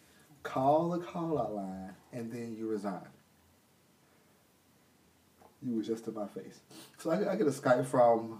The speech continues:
uh, W F M. "Hey, such and such has resigned." <laughs> And I forgot where I was. I put, "I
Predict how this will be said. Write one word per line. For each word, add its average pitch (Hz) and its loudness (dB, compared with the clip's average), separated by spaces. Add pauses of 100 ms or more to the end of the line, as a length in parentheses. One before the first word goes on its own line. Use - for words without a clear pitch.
uh, 113 4 (120)
W 113 0
F 117 -8
M. 104 -6 (120)
"Hey, 240 4 (480)
such - 2
and - -8
such - 4
has 135 -2
resigned." 170 -2 (1800)
<laughs> 139 6 (260)
And 151 12
I 160 12
forgot 139 10
where 131 10
I 127 12
was. 123 6 (380)
I 147 8
put, 139 2
"I - 0